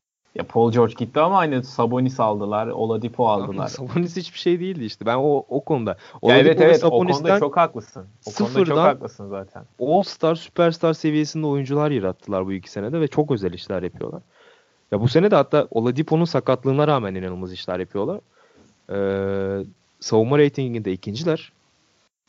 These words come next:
Speaker 2: Ee, maç başına da en az sayı yiyen takımlar. Ya bunda da, e, bence Nate McMillan'ın a-, artık, e, hakkını vermemiz gerektiğini düşünüyorum. Yani adam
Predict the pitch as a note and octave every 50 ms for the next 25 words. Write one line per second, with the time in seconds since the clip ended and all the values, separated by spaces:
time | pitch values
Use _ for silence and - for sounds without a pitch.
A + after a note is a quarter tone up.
0 | - G#2 G#2+ G2+ G2 F#2+ F#2+ F#2 F#2+ G2+ B2 C3+ - - B2 - - G#2+ A2+ C#3
1 | C3+ A#2+ A2+ - - - - A2+ G#2+ A#2+ A#2+ G#2 G#2 A#2+ C3 - - A2 - A#2+
2 | G#2+ G2 C3 D#3+ - _ _ _ _ _ _ _ _ _ - F#2+ F#2 A#2 B2 B2+
3 | C3+ C#3 C#3 C#3+ D#3 - _ _ _ _ - _ _ _ _ _ - G#2 F#2+ F#2
4 | F#2 G#2 A2 A2 A#2 A#2 A2+ A2 A2+ A2 A#2 A2 G#2+ - C3+ B2+ A2+ G#2+ G#2+ A2
5 | F#2+ - - _ - A2 G2+ F#2+ - - - - - - - G2+ F#2+ F#2 F#2 F#2
6 | - - G2+ G2 _ - A2 A2 G#2+ G#2 G2+ G2 G2 G2+ A2 G#2 - - G2+ F#2+
7 | G2 G2 - B2 A#2+ G#2+ G2+ - - A2 G#2 F#2 F2+ F#2 F#2+ F#2+ F#2 F2+ F2+ G#2+
8 | G#2+